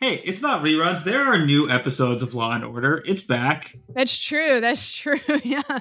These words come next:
Speaker 1: Um, uh, well, I haven't been watching anything new. We started watching The Sopranos 'cause Faith had not seen it.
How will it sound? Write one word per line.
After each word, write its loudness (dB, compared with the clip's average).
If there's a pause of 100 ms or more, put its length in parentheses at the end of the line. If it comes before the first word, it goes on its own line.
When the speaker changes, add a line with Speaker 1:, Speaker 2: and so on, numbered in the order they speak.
Speaker 1:
Um, 0 (800)
uh, 4
well, 6
I 8
haven't -2
been 0
watching 2
anything 2
new. 4
We 2
started 2
watching 0
The -2
Sopranos -2
'cause -2
Faith -2
had -2
not 0
seen 0
it. -2